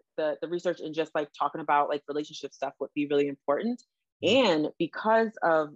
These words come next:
Speaker 1: all the red tape and all the, the stuff associated, all the barriers associated with therapy,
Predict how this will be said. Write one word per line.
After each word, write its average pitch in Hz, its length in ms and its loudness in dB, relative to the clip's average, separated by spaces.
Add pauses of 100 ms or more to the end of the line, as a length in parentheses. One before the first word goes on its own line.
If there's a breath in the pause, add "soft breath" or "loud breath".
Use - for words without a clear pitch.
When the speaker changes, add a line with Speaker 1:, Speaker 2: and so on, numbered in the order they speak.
Speaker 1:
all 151 180 2
the 156 120 -6
red 151 280 -6
tape 156 440 -4
and 143 240 -4
all 147 340 2
the, 143 420 0 (220)
the 147 140 -4
stuff - 420 0 (420)
associated, 156 760 0
all 156 160 2
the 156 100 -2
barriers 143 720 -2 (140)
associated 151 540 0
with 143 240 2 (160)
therapy, 180 640 0